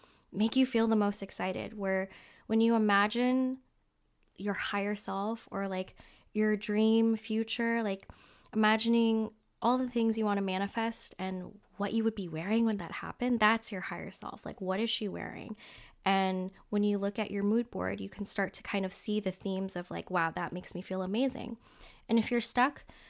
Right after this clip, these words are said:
think about a special occasion outfit that you tend to wear that makes you feel on top of the world, and then break those elements down. Like, what about it makes you feel amazing, and how can you translate that into daily wear?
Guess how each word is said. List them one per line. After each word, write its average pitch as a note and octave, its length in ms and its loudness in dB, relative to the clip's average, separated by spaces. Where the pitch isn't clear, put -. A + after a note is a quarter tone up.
think A#3 160 2
about G#3+ 360 2
a G3+ 40 -4
special A3+ 400 -2
occasion G#3 440 -2
outfit - 500 -2
that - 120 -4
you G3+ 140 -2
tend G#3 260 -2
to G3 300 -4
wear F#3 420 -2
that - 220 -4
makes F#3+ 260 -4
you F#3 280 -4
feel A3 280 4
on G#3+ 200 2
top G#3 240 -4
of B3 60 -2
the A#3 80 0
world, G#3 460 -2
and A#3+ 120 4
then B3 120 6
break B3 300 0
those D4 160 2
elements B3 400 2
down. G#3+ 280 0
Like, F#3+ 240 -6
what G3+ 120 2
about A#3+ 240 2
it A3+ 100 0
makes G3 320 -4
you G#3 80 -4
feel G3+ 180 -2
amazing, G3 520 0
and G3+ 100 0
how F#3+ 160 -6
can - 160 -4
you G3+ 80 0
translate G3 520 -4
that F#3+ 280 -2
into A3 220 -2
daily C4+ 320 2
wear? - 320 -8